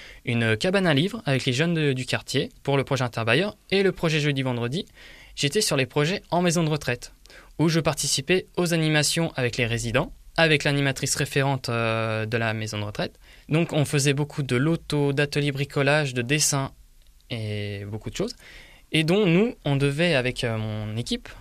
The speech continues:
parce qu'on était par équipe de quatre, j'ai oublié de le préciser, on était par équipe de quatre dans chaque projet. Donc on faisait des anima-, des animations nous-mêmes qu'on devait présenter. Donc on a fait deux animations dans la maison de retraite,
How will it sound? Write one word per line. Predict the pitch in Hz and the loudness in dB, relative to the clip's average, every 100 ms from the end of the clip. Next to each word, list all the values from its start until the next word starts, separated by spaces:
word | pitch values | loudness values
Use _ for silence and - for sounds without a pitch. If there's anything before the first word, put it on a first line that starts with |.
| - | -10
parce | - | -4
qu'on | 123 | 0
était | 113 127 | 0 0
par | 120 | 0
équipe | 113 123 | 0 0
de | 120 | -2
quatre, | 127 185 | 0 -2
j'ai | 131 | -2
oublié | 113 | -2
de | |
le | 113 | -2
préciser, | - 131 - 120 170 - _ - - - - | -4 -4 -2 -2 -2 -8 _ -20 -20 -20 -10
on | |
était | 113 120 | -4 0
par | 117 | 2
équipe | 127 180 | 0 0
de | 156 | -2
quatre | 147 151 | 0 -2
dans | 117 | 0
chaque | - 127 | -2 -2
projet. | - 113 131 - - - | -2 0 0 -4 -16 -2
Donc | 143 170 151 | 0 2 0
on | |
faisait | 135 156 160 | 2 2 2
des | 139 | 2
anima-, | 139 139 - - | 2 2 0 -2
des | 131 156 | 0 2
animations | 165 151 - 139 | 2 2 0 0
nous-mêmes | 139 160 160 151 | 2 4 4 2
qu'on | 131 | 0
devait | 120 123 | 0 0
présenter. | - 117 113 165 247 - - - - | 0 -2 -2 -2 -6 -10 -20 -20 -6
Donc | 123 | -2
on | 143 | 2
a | 127 | 2
fait | 117 123 | 2 0
deux | 151 202 | 2 2
animations | 196 180 156 170 | 0 0 0 0
dans | 143 | 2
la | 131 | 2
maison | 123 120 | 0 0
de | 113 | 0
retraite, | 110 165 214 - | 0 -2 -6 -10